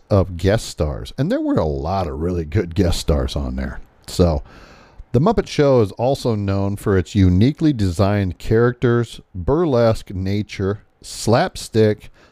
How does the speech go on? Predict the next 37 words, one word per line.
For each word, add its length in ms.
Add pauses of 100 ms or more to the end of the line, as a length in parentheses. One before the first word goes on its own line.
sometimes 1080
absurd 680
and 200
surreal 680
humor 460
and 260
parodies. 720 (960)
I 40
have 140
to 100
agree 320
with 160
that 140
entire 600
sentence, 640 (260)
because 840 (140)
watching 400
it 80
as 160
a 40
kid, 460 (480)
you 200
don't, 340
you 60
don't 200
pick 200
up 180
on 140
some 180
of 80
the 60
stuff. 320 (580)
Watching 440
it 100
as 180
an 80
adult, 560